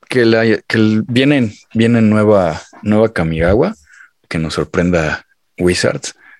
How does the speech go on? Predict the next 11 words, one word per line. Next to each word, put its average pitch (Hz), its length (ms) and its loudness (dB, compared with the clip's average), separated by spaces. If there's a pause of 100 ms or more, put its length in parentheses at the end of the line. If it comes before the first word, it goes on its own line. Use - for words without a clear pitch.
Esperemos 87 380 -4
que - 80 -6
esté - 180 -6
padre 98 460 -2 (320)
y - 60 -20
que - 100 -2
la 92 80 2
audiencia 101 420 0
disfrute 92 580 -4 (760)
con 90 180 -2
estos 87 540 -2